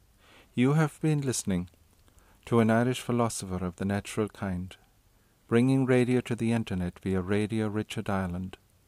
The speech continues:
On the air globally for about fifteen minutes, Monday to Friday. The script format of today's broadcast will be available at a future date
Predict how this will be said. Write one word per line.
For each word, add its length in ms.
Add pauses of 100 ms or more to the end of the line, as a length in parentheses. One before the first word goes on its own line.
(840)
On 220
the 160
air 120
globally 540
for 200
about 300
fifteen 500
minutes, 440
Monday 360
to 120
Friday. 440 (2000)
The 100
script 340
format 540
of 120
today's 380
broadcast 720 (500)
will 140
be 180
available 560
at 100
a 60
future 420
date 360